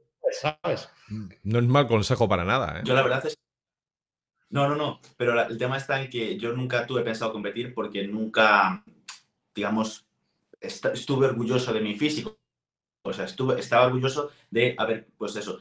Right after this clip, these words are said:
Speaker 3: sido un, un chico con sobrepeso, bajar, quedarme delgadito, empezar a ganar masa muscular y ser, pues, un poco gordifuerte, por tener un poco de grasa localizada y tener algo de músculo. Entonces, he ido poco a poco, siempre mejorando mi composición corporal,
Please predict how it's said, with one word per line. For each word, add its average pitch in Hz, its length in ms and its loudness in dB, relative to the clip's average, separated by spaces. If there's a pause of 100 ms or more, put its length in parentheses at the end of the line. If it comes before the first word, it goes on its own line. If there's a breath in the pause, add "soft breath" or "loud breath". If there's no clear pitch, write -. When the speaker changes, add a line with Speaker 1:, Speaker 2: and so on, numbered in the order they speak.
(160 loud breath)
Speaker 3:
sido 113 260 -2
un, 113 240 -4
un 120 120 -4
chico 117 200 2
con 110 140 2
sobrepeso, 156 800 2
bajar, 117 600 2
quedarme 104 680 -6
delgadito, 123 680 -4
empezar 110 280 -6
a - 20 -2
ganar 107 240 -6
masa 107 180 -10
muscular 117 520 -2 (200 soft breath)
y 110 100 -10
ser, 120 280 -6
pues, 101 360 -4 (280)
un 120 80 -12
poco 135 200 0
gordifuerte, 123 500 2
por 110 160 -4
tener 123 200 -2
un 131 100 -6
poco 131 180 0
de 123 100 2
grasa 123 260 0
localizada 123 460 0
y 139 60 -8
tener 120 200 -4
algo 120 200 0
de 104 100 -4
músculo. - 380 -8 (140 loud breath)
Entonces, 113 280 2 (120 loud breath)
he 120 80 2
ido 123 160 6
poco 123 180 4
a 117 80 6
poco, 135 200 -2
siempre 113 420 -8
mejorando 101 320 -4
mi 113 80 -2
composición 107 440 -6
corporal, 104 540 0